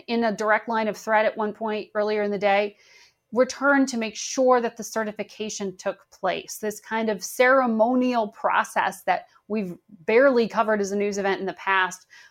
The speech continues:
but is viewed as not just constitutionally required, but necessary as a signal to the rest of the country, to the rest of the world,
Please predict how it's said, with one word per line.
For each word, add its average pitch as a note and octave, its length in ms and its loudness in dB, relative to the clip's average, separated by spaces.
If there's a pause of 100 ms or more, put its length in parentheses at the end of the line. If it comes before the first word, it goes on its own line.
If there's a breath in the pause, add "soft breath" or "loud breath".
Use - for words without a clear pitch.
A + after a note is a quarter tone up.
(160 loud breath)
but G#3 240 4 (140)
is G3+ 220 -4
viewed A#3+ 420 0
as G3 260 0
not C#4 240 0
just - 280 -4 (100)
constitutionally C#4+ 640 2
required, A3 720 0 (400 loud breath)
but C4+ 160 2
necessary B3 640 0
as G3 120 -4
a G#3 60 -8
signal C#4 680 0
to G#3+ 120 -10
the G#3 60 0
rest G3+ 200 2
of G#3 60 -6
the - 80 -8
country, B3 480 -4
to A3+ 120 -14
the G3+ 80 -4
rest G3+ 220 -2
of F#3+ 80 -6
the F3+ 80 -6
world, F#3+ 540 2